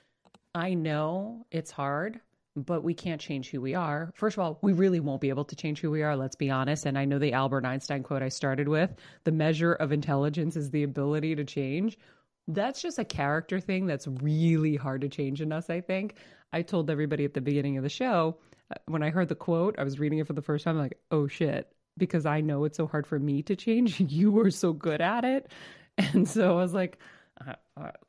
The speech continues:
I look at you sometimes and I tell you I need something adjusted, and you're like, "Okay, no problem." I'm like, "Huh?" And then he does it. And he actually does it. So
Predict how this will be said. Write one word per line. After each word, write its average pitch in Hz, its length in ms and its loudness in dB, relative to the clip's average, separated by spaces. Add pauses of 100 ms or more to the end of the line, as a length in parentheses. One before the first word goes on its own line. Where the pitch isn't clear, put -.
(120)
I 156 80 -4
look 170 220 -2
at 208 60 -2
you 139 120 -2
sometimes 143 440 -4
and 151 120 -2
I 139 60 -2
tell 156 180 -2
you 160 160 2
I 135 40 0
need 139 240 -2
something 151 340 -2
adjusted, 143 360 -4
and 131 100 -2
you're 139 80 -2
like, 165 180 -6
"Okay, 392 180 -4
no 349 120 -4
problem." 208 320 0
I'm 196 60 0
like, 165 220 -2 (1080)
"Huh?" 247 380 -2
And 196 160 2
then 220 100 2
he 220 80 2
does 214 340 2
it. 139 320 -2 (340)
And 208 80 2
he 202 100 0
actually 254 480 2
does 202 460 2
it. 131 320 -2 (380)
So 143 440 -6